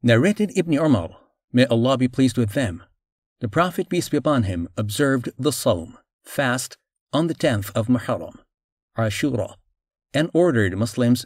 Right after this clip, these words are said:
to observe Sawm on that day. But when the fasting of the month of Ramadan was prescribed, the fasting of the Ashura was abandoned.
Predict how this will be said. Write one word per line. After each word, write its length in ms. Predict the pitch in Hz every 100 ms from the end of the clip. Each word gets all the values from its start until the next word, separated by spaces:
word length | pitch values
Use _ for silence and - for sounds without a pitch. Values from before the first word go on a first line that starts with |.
| -
to 100 | -
observe 400 | 123 117 151 143
Sawm 500 | - - 107 92 - -
on 140 | 143 151
that 240 | 107 95
day. 380 | 104 90 - - _ _ -
But 260 | 120 110 -
when 260 | 120 151 175
the 80 | -
fasting 560 | - 156 - 107 110
of 160 | 120 117
the 80 | 117
month 320 | 175 151 - -
of 140 | 120
Ramadan 640 | 120 123 117 151 123 101
was 160 | 113 107
prescribed, 640 | 123 107 - 147 98 95 - _ _ _
the 60 | 104
fasting 520 | - 143 135 151 151
of 160 | 139 131
the 60 |
Ashura 640 | 131 131 - 151 110 85
was 200 | 92 101
abandoned. 580 | 110 110 104 80 76 -